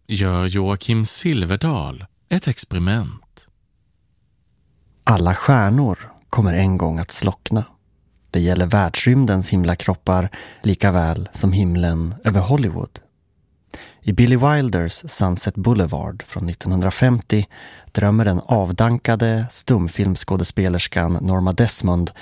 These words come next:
Speaker 2: om en comeback som aldrig kommer. Hon har inte lyckats med något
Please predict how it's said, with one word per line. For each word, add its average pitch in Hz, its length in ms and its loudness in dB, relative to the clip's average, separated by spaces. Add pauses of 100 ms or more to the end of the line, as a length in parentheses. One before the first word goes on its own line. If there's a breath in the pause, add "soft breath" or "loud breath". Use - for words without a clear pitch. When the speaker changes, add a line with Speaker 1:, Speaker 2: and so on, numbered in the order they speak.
Speaker 2:
om - 240 -2
en 87 100 0
comeback - 720 -6
som - 180 -6
aldrig 80 380 -6
kommer. 82 480 -6 (360)
Hon 165 140 4
har 131 80 4
inte 101 180 0
lyckats - 600 -4
med 104 160 4
något - 540 -2